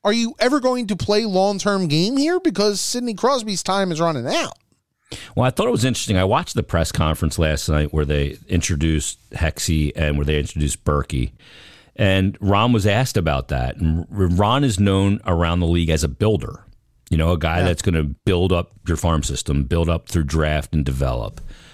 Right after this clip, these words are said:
Speaker 2: And, you know, he's gonna be amenable to that. And, and I thought his, his choice of words was really interesting.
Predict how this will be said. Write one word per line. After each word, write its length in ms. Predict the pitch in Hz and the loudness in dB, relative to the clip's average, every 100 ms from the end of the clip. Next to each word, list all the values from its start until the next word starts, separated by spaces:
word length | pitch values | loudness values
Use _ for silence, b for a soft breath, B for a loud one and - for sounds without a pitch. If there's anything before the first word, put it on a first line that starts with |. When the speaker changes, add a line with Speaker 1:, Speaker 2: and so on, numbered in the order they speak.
| B | B
Speaker 2:
And, 440 | - 87 87 87 - | -4 -2 0 -2 -4
you 100 | 127 | -2
know, 80 | 120 | 0
he's 140 | 135 | 0
gonna 120 | 180 | 0
be 120 | 131 110 | 0 2
amenable 340 | 110 143 110 | 2 2 0
to 60 | 82 | 0
that. 220 | 85 87 | 0 0
And, 160 | 110 123 | -4 -4
and 100 | - | -2
I 40 | 117 | -2
thought 180 | 156 185 | 0 0
his, 260 | 147 107 - | 0 -2 -2
his 160 | 98 | -2
choice 360 | - - 123 101 | -2 -2 0 2
of 120 | 92 | 0
words 420 | 80 80 82 95 | 2 2 2 2
was 160 | 107 92 | 0 0
really 220 | 107 107 | 2 2
interesting. 420 | 110 113 - 120 | 0 -2 -2 0